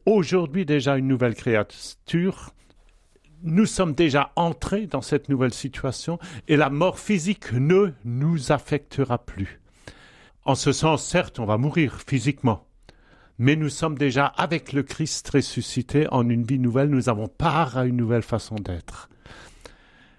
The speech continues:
Benjamin Franklin a fait écrire sur sa tombe, même si c'est pas vrai, mais vous vérifierez sur Google que c'était effectivement l'épitaphe qu'il fa-, l'avait choisi. À la fin, on l'a pas mis, mais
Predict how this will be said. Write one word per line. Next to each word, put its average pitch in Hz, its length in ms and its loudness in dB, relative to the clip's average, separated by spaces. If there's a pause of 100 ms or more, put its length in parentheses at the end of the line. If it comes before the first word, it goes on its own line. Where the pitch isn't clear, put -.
Benjamin 123 420 0
Franklin 95 540 -6 (560)
a 101 100 -2
fait 120 220 -2
écrire - 360 -4
sur - 200 -4
sa 110 180 0
tombe, 123 400 0
même 104 160 0
si - 160 -8
c'est 107 140 -2
pas 101 120 0
vrai, 120 220 2
mais 98 320 2 (380)
vous 110 100 0
vérifierez 107 640 2
sur 98 300 -2
Google 107 540 2
que - 160 -6
c'était - 440 -4
effectivement 104 640 0
l'épitaphe 104 600 0
qu'il 107 200 -2
fa-, - 160 -6
l'avait 104 260 -2
choisi. 101 540 0
À 92 80 2
la 90 100 -2
fin, - 160 -2
on 104 80 0
l'a 87 140 -4
pas 98 120 0
mis, 131 220 0
mais 92 300 0